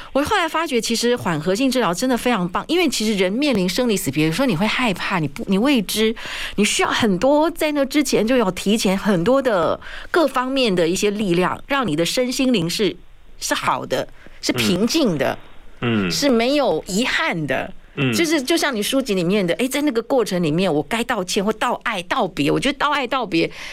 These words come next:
Speaker 1: 如果够完整，我觉得那个很积极，你知道吗？对，这是我的感受啦。
Speaker 2: 是，谢谢主持人。
Speaker 1: 所以你的书籍里面有一句话，就放手不是不积极，也不是放弃。
Speaker 2: 嗯。
Speaker 1: 所以支持性治疗跟缓和性治疗，你觉得这有什么差异？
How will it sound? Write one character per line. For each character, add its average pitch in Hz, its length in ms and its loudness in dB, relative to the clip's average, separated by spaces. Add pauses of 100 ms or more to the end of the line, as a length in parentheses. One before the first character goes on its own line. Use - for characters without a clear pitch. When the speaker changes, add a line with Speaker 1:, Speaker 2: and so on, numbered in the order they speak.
(280)
Speaker 1:
如 269 100 4
果 269 80 4
够 254 240 2
完 180 240 0
整， 170 180 0
我 147 80 2
觉 226 160 2
得 - 20 2
那 330 60 2
个 285 100 2
很 185 220 0
积 151 220 0
极， 110 260 -6
你 117 60 -2
知 - 80 -4
道 - 80 -2
吗？ - 200 -2
对， 123 220 0
这 240 140 0
是 262 80 2
我 - 80 2
的 143 80 0
感 113 160 -6
受 - 260 -2
啦。 - 100 -4 (440)
Speaker 2:
是， 98 360 2 (360)
谢 - 140 2
谢 339 100 0
主 175 60 -6
持 - 40 0
人。 165 100 -2 (100)
Speaker 1:
所 240 100 2
以 - 20 4
你 277 60 2
的 302 120 2
书 370 220 4
籍 247 220 2
里 196 80 2
面 214 160 4
有 143 120 2
一 156 60 2
句 190 220 0
话， 180 180 2
就 180 140 0
放 185 280 0
手 117 240 0
不 - 140 -2
是 208 140 0
不 214 160 2
积 185 240 -2
极， - 280 -8 (120)
也 143 160 4
不 160 180 -2
是 196 160 0
放 160 320 0
弃。 - 320 -4 (380)
Speaker 2:
嗯。 104 340 0 (380)
Speaker 1:
所 - 200 2
以 175 460 2 (180)
支 392 240 0
持 233 200 2
性 247 200 2
治 233 160 0
疗 160 160 0
跟 202 160 -2
缓 151 240 -4
和 156 200 -2
性 196 180 -2
治 190 140 -2
疗， 113 160 0
你 143 100 -4
觉 202 140 0
得 240 120 0
这 247 180 0
有 156 100 0
什 - 120 -6
么 104 100 -6
差 131 280 -6
异？ 131 160 -6